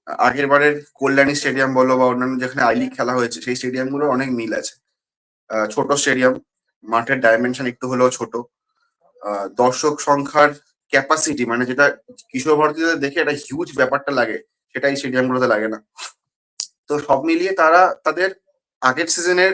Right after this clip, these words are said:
অ্যাটমসফিয়ারটা কিছুটা হলেও পাচ্ছিল হয়তো, সেটা তাদের অনেকটা বেশি হেল্প করেছে আমার যা মনে হয়। এবার যখন চলে এলো যুব ভারতী, যুব ভারতীতে খেলা কিন্তু একটা আলাদা বল গেম বলতে পারো। মানে আমি যুব ভারতীর ডাইমেনশন দেখছিলাম যথেষ্ট বড়,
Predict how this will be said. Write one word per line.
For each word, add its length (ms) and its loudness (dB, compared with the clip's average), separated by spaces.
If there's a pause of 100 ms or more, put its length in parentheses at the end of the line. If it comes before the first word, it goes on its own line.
(120)
অ্যাটমসফিয়ারটা 680 -2
কিছুটা 320 -6
হলেও 240 -2
পাচ্ছিল 400 -4
হয়তো, 340 -6 (380)
সেটা 140 -6
তাদের 360 2 (440)
অনেকটা 320 -2
বেশি 180 -4
হেল্প 280 -2
করেছে 220 -2
আমার 180 -2
যা 100 -4
মনে 240 -10
হয়। 100 -20 (360)
এবার 160 0
যখন 300 -2 (320)
চলে 260 -2
এলো 260 0
যুব 280 -6
ভারতী, 360 0
যুব 220 -8
ভারতীতে 340 -2
খেলা 180 2
কিন্তু 220 -6
একটা 100 2
আলাদা 240 0
বল 180 0
গেম 220 -8
বলতে 200 -12
পারো। 220 -8 (380)
মানে 320 -8 (640)
আমি 380 -2 (120)
যুব 220 -2
ভারতীর 420 2 (140)
ডাইমেনশন 520 0
দেখছিলাম 460 -2
যথেষ্ট 500 -4
বড়, 240 -2